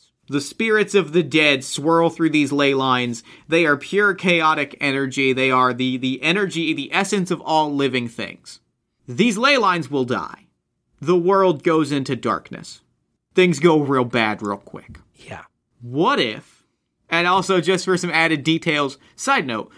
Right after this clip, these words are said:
Speaker 1: you can hear these, uh, you can hear us talk about this in, uh, Crystal Grimm, uh, Jean-Pierre, and, oh, what was the other? Pascal Fathoms.
Speaker 2: And also the Celeste Silverna thing.
Speaker 1: Also the Celeste Silverna thing. Um, so we've talked about it a fair amount.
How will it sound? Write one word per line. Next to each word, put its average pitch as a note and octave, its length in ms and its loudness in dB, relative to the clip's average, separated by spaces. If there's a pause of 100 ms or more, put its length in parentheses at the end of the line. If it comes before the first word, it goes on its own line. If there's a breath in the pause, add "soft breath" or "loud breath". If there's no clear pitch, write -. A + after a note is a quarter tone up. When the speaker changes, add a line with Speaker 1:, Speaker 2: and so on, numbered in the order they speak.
(100)
Speaker 1:
you G3 160 -2
can G3 140 0
hear E3+ 240 0
these, D3+ 180 2
uh, D3+ 60 -2
you E3 180 -4
can E3+ 120 -2
hear F#3 180 0
us D3+ 100 0
talk G#3 220 2
about D#3 240 -2
this D3 320 -4
in, C#3 260 -2
uh, A#2+ 300 -2
Crystal D3+ 400 -4
Grimm, D#3 500 0 (420)
uh, B2+ 200 2
Jean-Pierre, D3+ 960 0
and, C#3 720 2 (420)
oh, B2+ 80 -6
what C3 120 -4
was B2 100 -8
the B2+ 100 -2
other? B2 140 -6
Pascal F#3 380 0
Fathoms. E3 500 -4
Speaker 2:
And D3 100 0
also G#3+ 240 0
the G3 120 2
Celeste - 440 -2
Silverna F#3+ 380 2
thing. F2 260 -6 (220)
Speaker 1:
Also E3 240 2
the F3+ 100 0
Celeste F#3 280 0
Silverna F3+ 340 2
thing. B2 140 -6 (460)
Um, D3+ 520 2 (460)
so - 140 -2
we've B3 120 2
talked F#3 240 0
about D#3+ 180 2
it C3 60 -4
a B2+ 60 -6
fair C#3+ 220 -2
amount. A#2+ 300 -6